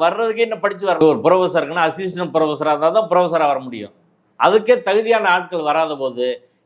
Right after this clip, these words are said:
ஏராளமான பேக்லாக் வேச-, வேக்கன்சிஸ் வந்து இந்தியா முழுவதும் இருக்கு. அப்படி படிச்சு இன்னும் தகுதியா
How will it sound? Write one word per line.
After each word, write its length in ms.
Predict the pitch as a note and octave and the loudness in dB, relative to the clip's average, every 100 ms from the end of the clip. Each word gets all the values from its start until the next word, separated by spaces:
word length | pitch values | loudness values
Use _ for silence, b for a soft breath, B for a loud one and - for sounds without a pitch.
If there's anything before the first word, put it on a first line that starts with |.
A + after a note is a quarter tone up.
| - | 0
ஏராளமான 560 | C3+ F#3 G3 F#3+ F3+ E3 A#2 | 4 4 4 0 -2 -6 0
பேக்லாக் 500 | E3+ G#3+ G3 G3 F#3+ D#3+ | 0 0 -2 -4 -4 -6
வேச-, 320 | D3+ D3+ D3+ C3 | -10 -8 -10 -4
வேக்கன்சிஸ் 540 | D3 D3+ D#3+ C#3+ C#3 B2+ | -4 -4 -8 -10 -12 -12
வந்து 140 | C3+ D#3+ | -8 -6
இந்தியா 220 | D3+ D#3+ E3+ D3+ | -2 2 2 4
முழுவதும் 420 | F#3+ G#3+ F#3+ D#3 | 2 2 0 -4
இருக்கு. 220 | C3 A2 G2 - _ _ _ _ _ - | -8 -10 -14 -18 _ _ _ _ _ -2
அப்படி 200 | D3 G3+ - F3+ | 0 0 0 2
படிச்சு 340 | G#3+ B3 - G#3 | 2 0 -4 -2
இன்னும் 200 | A3 E3 | 0 2
தகுதியா 340 | F3 G3+ G#3 | 2 4 4